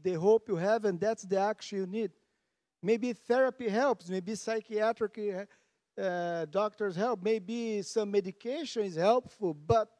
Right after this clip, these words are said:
let me tell you, our sole problem won't be solved, won't end with those resources.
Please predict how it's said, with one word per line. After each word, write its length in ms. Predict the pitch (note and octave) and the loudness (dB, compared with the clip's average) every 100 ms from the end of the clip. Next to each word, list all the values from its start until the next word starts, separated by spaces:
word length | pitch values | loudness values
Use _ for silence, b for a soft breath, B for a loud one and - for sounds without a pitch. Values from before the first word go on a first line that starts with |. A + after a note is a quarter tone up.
| _ _ _ _ _ _ _ - | _ _ _ _ _ _ _ -8
let 160 | F3+ | -8
me 80 | G#3 | -8
tell 280 | F#3 G3+ E3+ | -6 -6 -6
you, 120 | - _ _ _ _ _ _ | -8 _ _ _ _ _ _
our 360 | - D#3 E3 E3 | -8 -6 -4 -6
sole 420 | - - G3+ A3+ | -8 -4 2 2
problem 600 | B3 - F#3+ F3 D3+ D3+ _ _ _ _ _ _ _ _ - | 2 -4 -2 -2 -8 -18 _ _ _ _ _ _ _ _ -6
won't 260 | D#3+ E3 | -4 -4
be 120 | D#3 | -8
solved, 500 | D#3+ - D#3+ D#3+ D3 | -12 -6 -2 -2 -4
won't 360 | D3 D3 D#3 E3 - | -8 -4 -2 -4 -8
end 320 | D#3 D3+ D3 - - | -6 -4 -6 -12 -10
with 200 | C#3+ C#3 C#3 | -6 -6 -4
those 420 | C#3+ D3 C#3+ _ _ _ _ | 0 0 -2 _ _ _ _
resources. 880 | D3+ C#3+ D3 C3 - C3+ - - _ | -6 -4 -4 -8 -10 -16 -20 -20 _